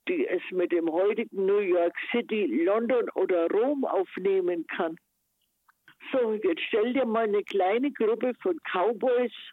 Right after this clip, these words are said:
Farmern und Pionieren mit Kutschen vor, die diese riesige Stadt innerhalb kürzester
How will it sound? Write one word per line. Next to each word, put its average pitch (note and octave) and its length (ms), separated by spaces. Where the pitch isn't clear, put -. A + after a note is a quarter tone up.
Farmern G#3+ 680
und - 280
Pionieren G#3+ 840
mit - 260
Kutschen A3 500
vor, G3+ 340
die D#3+ 120
diese F3+ 380
riesige C4 500
Stadt F#3+ 500
innerhalb G3 540
kürzester A#3+ 680